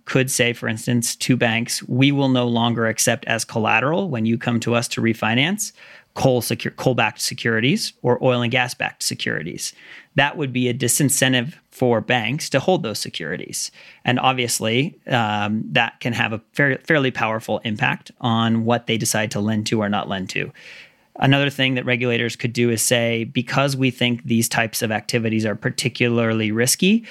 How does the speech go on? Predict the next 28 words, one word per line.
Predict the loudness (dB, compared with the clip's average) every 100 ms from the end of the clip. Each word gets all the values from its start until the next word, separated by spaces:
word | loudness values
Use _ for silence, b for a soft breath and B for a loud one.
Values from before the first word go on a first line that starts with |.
| B
you | 2
need | 4 4
to | 0
hold | 0 0
more | 2 2 0
capital | -2 -2 0 2 2 0 b b b
if | -2 2
you're | 0
going | 2 0 0
to | 0
be | 0 0
engaged | 0 0 0 -2 -4
in | -6
them." | -6 -8 -12 -4
And | 2 4
that's | 4 0 -10 -8
another | -2 2 4 2 0
strong | -2 0 0 0
disincentive | 0 0 0 2 0
because | 0 -2 -2 0
every | 0 2 0
dollar | 0 2 2 2
a | 0
bank | -2 -4 -2
needs | -2 -2
to | -2
sit | 0 2
on | 2 2